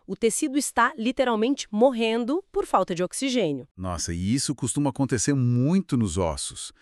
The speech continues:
Speaker 2: Porque, se a gente pensar na medula óssea, ela já é, por natureza, um ambiente bem mais hipoxêmico,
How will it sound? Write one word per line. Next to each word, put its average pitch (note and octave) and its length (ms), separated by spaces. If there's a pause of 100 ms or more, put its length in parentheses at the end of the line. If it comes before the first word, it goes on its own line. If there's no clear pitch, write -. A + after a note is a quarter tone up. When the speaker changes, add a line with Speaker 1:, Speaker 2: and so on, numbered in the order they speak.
(220)
Speaker 2:
Porque, F3+ 340 (200)
se - 120
a G3 40
gente B3+ 200
pensar C3 380
na B2+ 80
medula G2+ 420
óssea, G2+ 460 (320)
ela F3 240
já F#3+ 180
é, E3 280 (120)
por D3+ 120
natureza, B2+ 520
um D3 80
ambiente C#3 600
bem D3 240
mais D3+ 320
hipoxêmico, B2 880